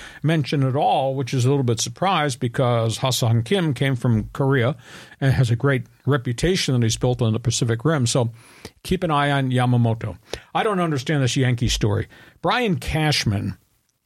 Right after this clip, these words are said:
who put on a really flame-throwing press briefing last week about, "I believe in our people,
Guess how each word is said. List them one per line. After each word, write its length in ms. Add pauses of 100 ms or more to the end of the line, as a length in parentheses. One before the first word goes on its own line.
(360)
who 160
put 220
on 220
a 100
really 540
flame-throwing 1700
press 420
briefing 480
last 380
week 260
about, 240
"I 140
believe 340
in 100
our 120
people, 520